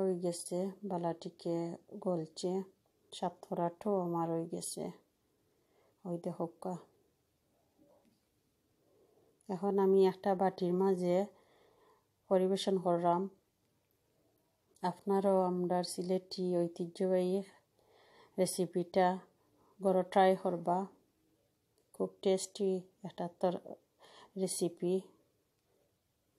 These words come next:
আর আমার ভিডিওটা আপনারা দেখবা, শেয়ার করবা। কমেন্ট করবা, সাবস্ক্রাইব করবা আমার চ্যানেলটা। আসসালামু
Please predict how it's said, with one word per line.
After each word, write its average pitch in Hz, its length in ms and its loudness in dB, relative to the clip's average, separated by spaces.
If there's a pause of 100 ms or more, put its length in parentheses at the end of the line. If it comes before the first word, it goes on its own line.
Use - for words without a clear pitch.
(880)
আর 180 260 -2
আমার 180 320 -2
ভিডিওটা 185 560 -2
আপনারা 190 360 0
দেখবা, 190 680 -4 (120)
শেয়ার 175 360 -2
করবা। 180 600 -4 (880)
কমেন্ট 185 300 -2 (100)
করবা, 175 320 -2
সাবস্ক্রাইব 185 580 -4
করবা 180 300 0
আমার 175 280 0
চ্যানেলটা। 170 520 -2 (880)
আসসালামু 180 540 -2